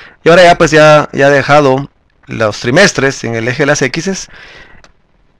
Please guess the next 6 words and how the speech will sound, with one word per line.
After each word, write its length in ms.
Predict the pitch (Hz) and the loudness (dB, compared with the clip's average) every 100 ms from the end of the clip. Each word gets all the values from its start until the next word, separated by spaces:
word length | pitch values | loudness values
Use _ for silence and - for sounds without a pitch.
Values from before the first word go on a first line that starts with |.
| _ - | _ -6
agrupados 720 | 135 135 117 123 151 165 - | -2 -2 0 2 2 0 -8
por 180 | - 117 | -6 -6
trimestre. 540 | - 139 196 - - - _ - _ _ _ _ _ _ | -4 -2 -2 -4 -14 -14 _ -20 _ _ _ _ _ _
Y, 320 | - 208 220 - | -4 -2 -2 -4
ah, 280 | 156 160 151 | -2 0 0
acá 500 | 160 - 269 277 269 | -2 2 4 2 0